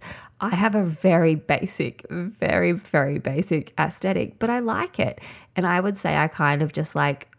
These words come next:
fresh, clean, um, simple kind of outfits and simple silhouettes as well. So spend some time seeing what you like.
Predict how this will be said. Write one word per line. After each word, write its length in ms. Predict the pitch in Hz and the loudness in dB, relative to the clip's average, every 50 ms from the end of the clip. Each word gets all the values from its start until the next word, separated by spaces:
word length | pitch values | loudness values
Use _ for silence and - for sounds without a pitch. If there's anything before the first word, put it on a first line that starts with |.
| _ _ _ _ _ _ _ _ | _ _ _ _ _ _ _ _
fresh, 600 | - - - - - 180 170 175 175 - - - - _ _ _ _ _ _ _ - - | -20 -18 -14 -2 0 2 2 2 2 0 -4 -6 -8 _ _ _ _ _ _ _ -20 -18
clean, 800 | - - - 185 175 165 160 156 156 156 156 156 156 151 160 - - - - - - - - _ - | -16 -6 0 2 4 4 4 4 4 2 2 2 0 0 -2 -4 -8 -16 -18 -18 -18 -20 -20 _ 0
um, 840 | - 165 165 156 151 151 151 147 147 147 147 147 165 175 175 - - _ - _ _ | 2 4 4 4 4 2 2 0 -2 -2 -2 -2 -4 -4 -6 -6 -10 _ -20 _ _
simple 720 | - - - - - 190 160 160 - - 214 240 427 453 - - _ _ _ _ _ _ _ _ _ _ - | -8 -8 -8 -2 0 0 0 0 0 0 0 0 0 -2 -6 -14 _ _ _ _ _ _ _ _ _ _ -16
kind 320 | - - 180 156 156 156 160 | -6 -2 0 0 0 0 0
of 220 | 156 151 175 - - _ - | 0 -2 -2 -6 -14 _ -4
outfits 600 | 131 131 113 - - - - 147 - - - 165 | -2 0 0 -2 -2 -4 -4 -4 -4 -4 -2 -4
and 100 | 180 - | -2 -2
simple 320 | - 165 156 - 165 170 | -2 -2 -2 -2 -2 -4
silhouettes 640 | - - 175 156 156 156 151 156 156 - - - - - | -2 -2 -2 0 0 0 0 0 -2 -4 -6 -12 -12 -6
as 340 | 139 143 143 147 - - - | -4 -2 -2 -2 -4 -6 -8
well. 380 | - 82 - 65 76 64 - - _ _ - - - - - - _ _ _ | -6 -4 -2 -2 -2 -4 -6 -10 _ _ -20 -20 -20 -20 -20 -20 _ _ _
So 560 | - - - 208 208 208 208 208 208 202 208 - | -10 0 2 4 4 4 4 4 4 2 2 0
spend 420 | - - - 240 254 277 311 302 | -4 -4 0 0 2 2 0 -2
some 140 | - 320 302 | -4 -4 -2
time 340 | 269 233 202 190 190 185 190 | 2 4 4 4 4 4 2
seeing 380 | - - 170 170 165 165 160 | 2 2 2 2 2 2 2
what 180 | 151 147 - - | 0 0 0 0
you 180 | 156 151 147 | -2 -2 -2
like. 440 | - - - - - - - - - | -2 -2 -4 -4 -4 -8 -12 -16 -20